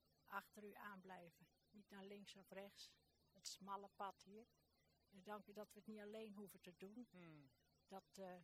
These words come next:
Speaker 1: we luisteren naar uw zachte stem. Dank u, Heer, dat u ook, eh, de trooster gegeven hebt, de Heilige Geest, onze leraar bent. Heer, u bent ons alles. En ik wil zeggen dat ik van u hou, Heer, en dat u van ons allemaal evenveel houdt, Heer.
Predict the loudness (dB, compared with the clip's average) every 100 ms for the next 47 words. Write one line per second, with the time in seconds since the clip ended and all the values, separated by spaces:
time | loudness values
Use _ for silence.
0 | -8 -20 -20 -20 -10 2 6 8 8 4
1 | -2 -2 -2 -2 2 4 4 4 2 6
2 | 6 6 -2 -12 -20 -20 -20 -20 -20 -20
3 | -20 -20 -20 -20 -6 -2 0 2 2 4
4 | 2 0 -8 -12 -8 -6 -4 -4 -4 -4
5 | -2 -2 4 10 10 10 2 -2 -4 -2
6 | -2 -2 -6 -4 0 0 0 -4 -8 -4
7 | -2 -2 -4 -6 -16 -14 -6 -4 -2 2
8 | 2 2 0 0 0 -2 -4 -12 -20 -20
9 | -20 -20 -20 -20 -20 -20 -20 -20 -8 -2
10 | -2 0 -2 -2 0 0 4 4 4 2
11 | 0 -2 -6 -20 -20 -20 -20 -20 -20 -20
12 | -20 -20 -20 -20 -10 -8 -2 0 2 2
13 | 2 -2 -2 0 2 0 2 4 4 2
14 | -2 -4 -6 -8 -6 -8 -6 -6 -4 -2
15 | 0 0 -2 0 0 0 -2 -2 -2 4
16 | 4 2 -2 -2 -4